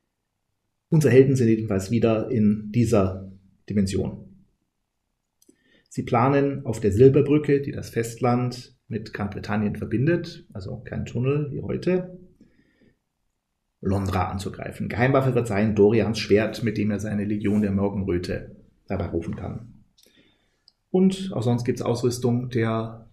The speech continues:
Plotkrieger Orland Funk taucht auf und gibt allen Zauberhelme.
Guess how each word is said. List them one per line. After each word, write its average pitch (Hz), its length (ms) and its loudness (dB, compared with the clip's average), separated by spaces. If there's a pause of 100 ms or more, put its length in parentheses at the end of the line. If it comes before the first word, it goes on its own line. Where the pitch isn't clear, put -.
(140)
Plotkrieger 117 920 0
Orland 117 840 2
Funk 131 340 -2 (920)
taucht - 200 -10
auf 135 400 0
und - 100 2
gibt 98 260 0
allen 120 260 2
Zauberhelme. 95 680 0